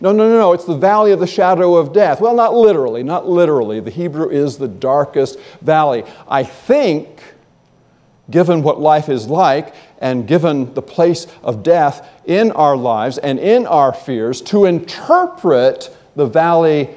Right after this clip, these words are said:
of the shadow of death is not inappropriate.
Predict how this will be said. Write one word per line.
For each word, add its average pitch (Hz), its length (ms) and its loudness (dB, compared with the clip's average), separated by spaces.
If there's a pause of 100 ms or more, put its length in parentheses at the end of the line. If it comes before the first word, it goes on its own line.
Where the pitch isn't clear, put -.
(120)
of 131 140 -12
the 135 80 -6
shadow 127 800 -2 (200)
of 107 240 -8
death 101 600 -4 (280)
is 127 180 -6
not 165 260 0
inappropriate. 175 840 -2